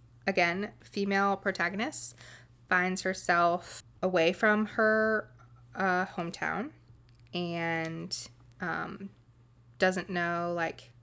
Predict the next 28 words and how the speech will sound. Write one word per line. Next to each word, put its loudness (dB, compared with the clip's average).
how 4
to 2
figure -2
out, 2
like, -6
her -2
situation. -6
And -4
the -6
same 0
with -4
the 2
male 0
character. -2
He -4
is 0
trying 2
to 0
move -4
away 0
from -2
a, -4
like, -8
bad 0
chapter -2
in -2
his -6
life. -4